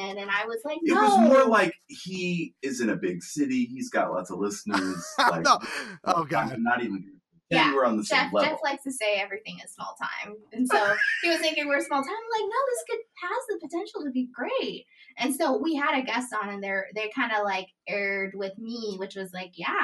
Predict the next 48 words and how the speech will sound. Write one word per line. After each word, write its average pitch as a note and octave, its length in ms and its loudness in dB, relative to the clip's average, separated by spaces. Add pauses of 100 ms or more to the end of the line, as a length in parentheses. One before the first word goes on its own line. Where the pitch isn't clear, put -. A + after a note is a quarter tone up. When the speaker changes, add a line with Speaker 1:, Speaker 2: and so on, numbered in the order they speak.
(180)
Speaker 1:
yeah." G#3+ 440 0 (100)
And F#3 160 -10
so F#3+ 260 -8
he B3+ 100 -4
did G#4+ 200 -4
it, - 180 -4
and A#3 260 -10
here B3 160 -2
we C4 140 -6
are. D#4+ 320 -10 (420)
And G3+ 280 -8
I'm G#3 180 -8
super A3+ 480 -8
glad G#3 580 -8
and F#3+ 160 -14
happy G3+ 380 -12
and A#3+ 140 -12
grateful. B3+ 500 -12 (160)
Speaker 3:
Yeah, F3 320 4
no, G3 120 6
I, F3+ 180 6
Speaker 2:
I G3 80 4
Speaker 3:
and, G#3 100 4 (140)
and F#3+ 160 2
this A3+ 140 2
is G#3 120 -2
Speaker 2:
yes. - 80 -20
Speaker 3:
probably, G3 540 6
for E3 260 0
my D#3 220 2
show, D3 280 2
one C#3+ 220 -2
of D#3+ 80 2
the D#3 80 6
longest C#3+ 420 2
episodes C#3 760 -2
that B2+ 340 -2
I've C3+ 200 2
reco-, C3 360 -2 (160)
I E3 120 2
think G#3 200 2
I've E3+ 160 6
recorded E3+ 440 2
one E3 260 4
other E3 200 4
Speaker 1:
<laughs> - 0 -
Speaker 3:
three-hour D3 480 4
episode, A2+ 480 -4